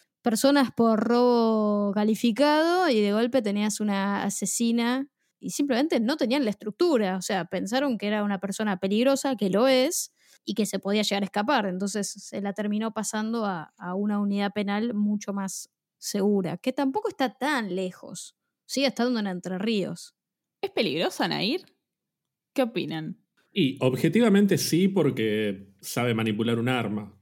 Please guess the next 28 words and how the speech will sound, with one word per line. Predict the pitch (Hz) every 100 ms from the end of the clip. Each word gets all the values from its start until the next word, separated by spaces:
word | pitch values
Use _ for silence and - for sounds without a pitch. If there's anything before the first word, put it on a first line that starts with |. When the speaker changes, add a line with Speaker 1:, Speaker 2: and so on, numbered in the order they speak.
| _
Speaker 2:
Yo | - -
también | 254 240 285
sé | -
manipular | 170 165 165 165 180
un | 175 175
arma. | 170 165 160 165 - _ _ _
Speaker 3:
Y | - 110
bueno, | 160 117
vos | 123 135
también | 135 151 156
sos | 127
peligrosa. | 120 113 113 117 - 101 - - - -
Speaker 1:
<laughs> | - -
Pará, | 247 262
pará. | 240 254 226 240
¿Vos | 277
decís | 330 302 311
que | 294
yo | 311
estoy | 311 311
en | 269
peligro | 233 247 285 320 302
porque | 233 214
Ángeles | 226 247 254 226
sabe | 240 233
manipular | 214 208 208 214
un | 214
arma? | 226 277 320 247 202 190